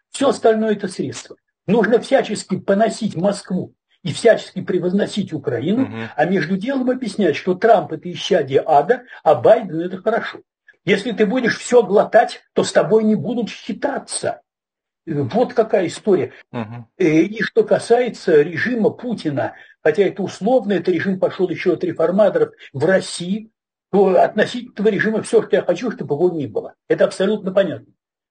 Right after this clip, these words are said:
Speaker 2: Мгм.
Speaker 1: Я запомнил с десятого класса, когда это прочитал. "Не дай купить себя, парень, и не дай себя продать".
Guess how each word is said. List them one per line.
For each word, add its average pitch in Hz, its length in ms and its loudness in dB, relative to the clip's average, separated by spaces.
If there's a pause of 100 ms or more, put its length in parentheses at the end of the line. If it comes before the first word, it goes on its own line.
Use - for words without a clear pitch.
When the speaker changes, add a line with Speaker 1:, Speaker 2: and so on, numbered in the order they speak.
(260)
Speaker 2:
Мгм. 107 280 -14
Speaker 1:
Я 247 160 0
запомнил 226 600 0
с - 100 -16
десятого 220 600 4
класса, 226 480 -2
когда 160 360 0
это 190 220 -2
прочитал. - 760 -4 (420)
"Не 156 160 0
дай 196 260 4
купить 202 420 -6
себя, 240 280 2
парень, 262 380 0
и 226 120 -4
не 160 140 -2
дай 190 240 2
себя 185 300 -4
продать". 180 560 -6